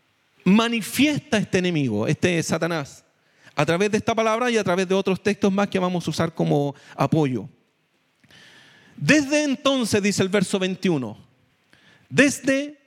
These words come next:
entonces, ¿desde qué? Desde entonces comienza Jesús a declarar a sus discípulos que era necesario ir a Jerusalén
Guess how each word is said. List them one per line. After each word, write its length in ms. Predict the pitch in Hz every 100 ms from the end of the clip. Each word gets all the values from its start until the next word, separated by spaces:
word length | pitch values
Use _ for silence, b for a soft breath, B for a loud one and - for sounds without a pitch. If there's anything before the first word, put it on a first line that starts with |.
| _ _ _ -
entonces, 800 | 196 196 233 208 156 127 101 -
¿desde 340 | - 196 208 240
qué? 380 | 330 240 113 _ _ _ _ _ _ _ _ -
Desde 240 | 202 214
entonces 720 | 226 226 349 294 - 226 226 -
comienza 420 | 233 240 269 269
Jesús 400 | 247 220 269 262
a 80 | 254
declarar 400 | 226 220 226 254
a 40 |
sus 120 | 233 233
discípulos 380 | 208 254 269
que 80 | 240
era 140 | 233 247
necesario 580 | 233 226 247 262 247 b b b
ir 220 | 208 285
a 60 | 285
Jerusalén 760 | 277 254 247 226 220 220 226